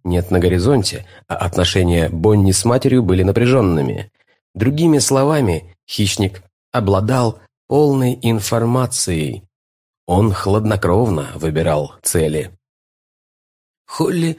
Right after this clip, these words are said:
стала лучше, чем она была раньше, более уравновешенной, эмоционально стабильной, менее склонной к самобичеванию,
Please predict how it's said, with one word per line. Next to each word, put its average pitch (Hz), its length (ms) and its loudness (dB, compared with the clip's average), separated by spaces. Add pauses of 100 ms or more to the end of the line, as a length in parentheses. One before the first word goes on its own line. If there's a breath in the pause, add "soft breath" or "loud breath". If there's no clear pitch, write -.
(120 loud breath)
стала 120 320 0
лучше, 151 420 0
чем - 340 -4
она 82 360 0
была 113 280 0
раньше, 78 500 -4 (420 soft breath)
более 147 340 2
уравновешенной, 110 1040 0 (180 loud breath)
эмоционально 156 540 0
стабильной, 98 720 0 (180 loud breath)
менее 92 300 2
склонной 131 480 2
к 131 60 -8
самобичеванию, 113 1040 0